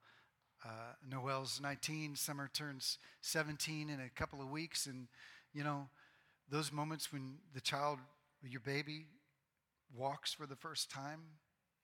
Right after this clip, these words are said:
it's pretty glorious. It's pretty glorious. I mean, you're taking,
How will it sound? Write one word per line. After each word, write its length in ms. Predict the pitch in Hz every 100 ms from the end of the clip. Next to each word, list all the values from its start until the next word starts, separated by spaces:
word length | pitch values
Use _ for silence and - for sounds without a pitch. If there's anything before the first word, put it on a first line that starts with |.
| _
it's 120 | -
pretty 320 | - 208 175 120
glorious. 720 | 127 139 107 104 - - - - _ _ _ _ _
It's 100 | - -
pretty 160 | 190 147
glorious. 640 | 135 131 - 113 - - _ _ - - -
I 60 | 135
mean, 80 |
you're 80 | 143
taking, 320 | 156 151 -